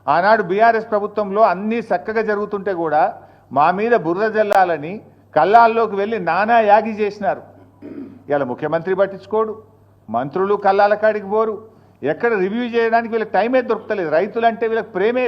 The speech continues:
లేదు ఈ ప్రభుత్వానికి. అంటే రైతుల పట్ల కాంగ్రెస్ ప్రభుత్వం చూపుతున్నటువంటి నిర్లక్ష్యం ఇవాళ వారి ప్రాణాల మీదకి వచ్చినటువంటి పరిస్థితి. ప్రభుత్వం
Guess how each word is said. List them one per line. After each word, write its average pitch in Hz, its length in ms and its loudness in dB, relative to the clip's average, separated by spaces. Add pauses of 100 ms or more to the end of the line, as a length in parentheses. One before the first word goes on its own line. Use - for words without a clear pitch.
లేదు 220 180 -2 (160)
ఈ 156 60 -8
ప్రభుత్వానికి. 160 720 -6 (2000)
అంటే 175 180 -4 (640)
రైతుల 190 420 0
పట్ల 220 340 2 (160)
కాంగ్రెస్ 202 440 -2
ప్రభుత్వం 196 440 -4
చూపుతున్నటువంటి 185 540 -6 (100)
నిర్లక్ష్యం 202 460 -2 (280)
ఇవాళ 170 200 0
వారి 175 280 0
ప్రాణాల 180 380 2
మీదకి 165 260 -6
వచ్చినటువంటి 143 500 -8
పరిస్థితి. 117 540 -10 (560)
ప్రభుత్వం 208 440 2